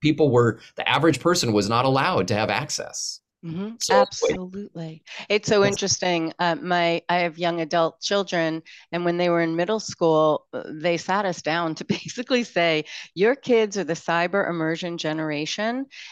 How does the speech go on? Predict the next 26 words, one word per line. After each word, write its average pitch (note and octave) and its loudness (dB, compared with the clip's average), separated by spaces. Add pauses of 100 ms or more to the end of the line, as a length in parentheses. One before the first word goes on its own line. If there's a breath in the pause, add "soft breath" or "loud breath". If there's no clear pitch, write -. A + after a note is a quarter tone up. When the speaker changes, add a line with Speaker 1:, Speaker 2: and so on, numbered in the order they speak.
(120 loud breath)
Speaker 2:
and F3 0
the F3+ 4
way F3+ 2
they F3+ -2 (240)
think, F3+ -4 (240 soft breath)
because F3+ -2
of F#3+ -2
what F3 0
has F#3+ -6
been E3+ -2
at E3+ -4
their D#3+ 0
fingertips F3 -6
since E3+ -8
they D3+ -6
opened E3+ -4
their D#3 -2
eyes, E3+ -4 (460 loud breath)
is F3+ 0
so G#3+ 4
far F3+ 0 (220)
from G3 -2 (160)
any G#3+ 0
other F#3 2
bridge D#3 0
generationally." C#3 -4